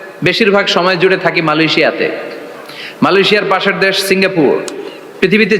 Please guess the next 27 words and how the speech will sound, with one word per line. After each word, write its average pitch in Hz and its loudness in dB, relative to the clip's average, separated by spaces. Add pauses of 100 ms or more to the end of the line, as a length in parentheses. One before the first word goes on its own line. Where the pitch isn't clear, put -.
যেই 196 4
কয়েকটা 196 2 (100)
দেশে 160 2 (120)
সবচেয়ে 208 0
বেশি 202 2 (100)
বজ্রপাত 170 2 (120)
রেকর্ড 180 2
করা 170 4
হয়, 185 2 (220)
এর - 0
মধ্যে 160 0
একটা - -4
হচ্ছে 151 -4
সিঙ্গাপুর, 156 2 (560)
আর 151 0
একটা 156 -4
হচ্ছে 180 0
ভুটান। 165 0 (800)
এই 202 4 (100)
দেশগুলোতে 214 2 (120)
সবচেয়ে 202 0
বেশি 220 2
বজ্রপাত 165 0 (100)
পড়ে। 131 2 (920)
ভয়ঙ্করতম 240 4 (140)
বজ্রপাতের 170 2
আওয়াজ। 92 2